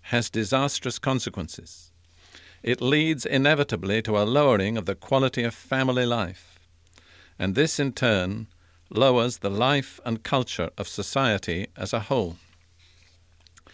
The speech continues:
There are three ways in which the Bible emphasizes the importance of marriage. At least there are three ways which I'm principally going to mention in my talk today. I'm sure there are more than three.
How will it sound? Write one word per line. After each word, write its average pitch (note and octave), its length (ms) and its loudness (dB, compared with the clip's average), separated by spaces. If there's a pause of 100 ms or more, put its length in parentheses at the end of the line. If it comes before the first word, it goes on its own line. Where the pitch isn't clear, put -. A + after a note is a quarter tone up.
(600)
There B2+ 180 4
are A#2 120 4
three F3+ 300 0
ways A#2 520 2
in A2 80 0
which A#2+ 240 -2
the A2+ 100 0
Bible A2 540 2
emphasizes A2+ 800 -2
the A2+ 100 0
importance A2+ 560 -2
of A2+ 140 -4
marriage. F#2+ 640 -4 (180)
At G#2 140 -6
least A#2 280 -2
there G#2+ 120 0
are G#2 80 2
three C#3 280 2
ways G#2+ 380 2
which F2+ 160 -6
I'm G#2 200 0 (440)
principally A#2 440 -2
going G#2+ 220 0
to F#2 260 -6 (420)
mention A#2 480 0
in G#2 100 -2
my G#2 180 0
talk - 380 -2
today. G2+ 460 -2
I'm F#2+ 80 -8
sure A#2 280 0
there F2+ 180 0
are F2+ 260 -4
more B2 320 2
than G2+ 160 -2
three. G2+ 400 -6